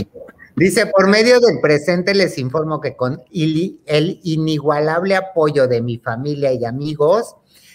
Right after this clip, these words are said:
he tomado la decisión de iniciar acciones legales en contra de diversas personas por los hechos que son del conocimiento público. Para ello decidí contratar los servicios desde, del despacho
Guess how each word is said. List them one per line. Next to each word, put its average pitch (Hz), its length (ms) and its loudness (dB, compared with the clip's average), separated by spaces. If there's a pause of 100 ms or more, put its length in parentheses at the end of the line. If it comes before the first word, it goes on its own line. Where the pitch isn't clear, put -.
he 190 160 0
tomado 214 380 0
la 180 140 2
decisión 131 500 -4
de 165 80 -4
iniciar 143 400 -6
acciones 139 480 -8
legales 127 600 -4
en 139 180 -4
contra 151 440 -2
de 151 160 0
diversas 123 540 -4
personas 139 720 -6 (400)
por 151 180 4
los 147 260 2
hechos 165 400 0
que 156 140 -2
son 139 220 -6
del 143 180 -8
conocimiento 117 800 -6
público. 165 560 -2 (520)
Para 160 360 2
ello 165 340 4
decidí 135 400 -2
contratar 139 540 -4
los 143 180 -4
servicios 127 460 -8
desde, 104 380 -8 (120)
del 110 220 -8
despacho 131 840 -2